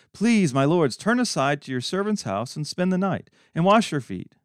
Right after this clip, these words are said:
Then you can rise early and go on your way." They said, "No, we'll spend the night in the square." But he urged them strongly, so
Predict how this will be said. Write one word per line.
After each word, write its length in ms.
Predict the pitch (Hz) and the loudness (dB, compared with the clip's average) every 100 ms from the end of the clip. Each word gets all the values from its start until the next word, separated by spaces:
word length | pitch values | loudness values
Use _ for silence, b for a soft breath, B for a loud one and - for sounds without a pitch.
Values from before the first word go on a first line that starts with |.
| _ | _
Then 320 | 110 143 175 | 0 0 0
you 80 | 156 | 0
can 160 | 185 170 | 0 2
rise 260 | 151 180 | 4 2
early 300 | 127 107 117 | 0 0 -2
and 80 | 147 | -2
go 120 | 113 | -2
on 140 | 117 127 | 0 -2
your 100 | 139 | -4
way." 360 | 185 - 110 - _ _ _ _ _ - | -6 -8 -12 -18 _ _ _ _ _ -8
They 140 | - 175 | -2 0
said, 320 | 160 147 139 B B - | 4 4 2 B B 2
"No, 220 | 214 220 | 4 6
we'll 160 | 220 | 4
spend 360 | 269 - - 190 | 0 -2 0 2
the 40 | |
night 200 | 156 117 | 4 2
in 80 | 107 | 0
the 60 | 131 | -4
square." 460 | - 101 101 147 - _ _ _ _ | -2 -2 0 -2 -6 _ _ _ _
But 100 | 120 | -2
he 120 | 127 | 0
urged 360 | 107 131 147 113 | 2 4 2 2
them 140 | 120 | -2
strongly, 600 | 110 - 131 147 123 107 | -2 0 0 0 0 -4
so 340 | 107 113 110 | -4 -2 -2